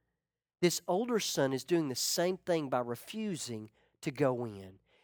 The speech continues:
He's standing at the door, arms crossed, and saying, "No, I will not go in." A total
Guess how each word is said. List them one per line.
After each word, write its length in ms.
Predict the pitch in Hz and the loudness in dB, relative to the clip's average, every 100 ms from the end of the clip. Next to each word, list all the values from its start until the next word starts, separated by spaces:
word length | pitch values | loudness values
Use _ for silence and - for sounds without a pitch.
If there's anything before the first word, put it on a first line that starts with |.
| - | -6
He's 140 | 151 | -2
standing 460 | - 202 208 226 233 | 6 10 12 10 6
at 80 | 226 | 4
the 100 | 190 | 8
door, 540 | 202 214 233 262 - - - - | 10 12 12 12 8 -14 -20 6
arms 380 | 196 208 220 - | 12 12 12 4
crossed, 500 | - 220 214 220 - | 8 12 12 12 10
and 100 | 180 | 2
saying, 440 | - 196 170 156 147 _ _ | 4 6 6 4 -4 _ _
"No, 680 | 139 160 170 156 127 110 107 - _ - - | -4 8 12 12 12 4 -4 -12 _ -16 -2
I 100 | 160 | 0
will 360 | 151 151 185 196 | 2 4 6 6
not 640 | 170 156 135 123 - - - _ 147 | 8 8 6 2 -4 -14 -16 _ 4
go 240 | 151 139 | 4 6
in." 120 | 139 | 4
A 140 | 175 175 | 2 2
total 720 | - - 311 269 170 123 | 0 8 8 8 6 4